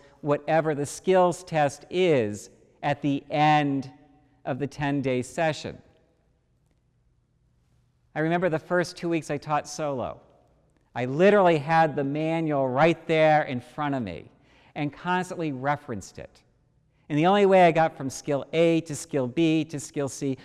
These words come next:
was constantly looking back. But something changed when I got to the third session.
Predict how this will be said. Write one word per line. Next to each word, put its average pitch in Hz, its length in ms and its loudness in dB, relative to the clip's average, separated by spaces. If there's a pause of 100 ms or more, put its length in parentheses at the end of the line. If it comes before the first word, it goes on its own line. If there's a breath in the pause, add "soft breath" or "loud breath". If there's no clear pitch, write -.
(140 loud breath)
was 143 160 -2
constantly 175 640 -6
looking 135 440 -6
back. 110 520 -6 (2000)
But 165 100 -6
something 208 380 0
changed 185 680 0
when 151 100 -2
I 147 60 0
got 151 200 0
to 151 60 -8
the 143 120 -2
third 135 360 -4
session. - 560 -8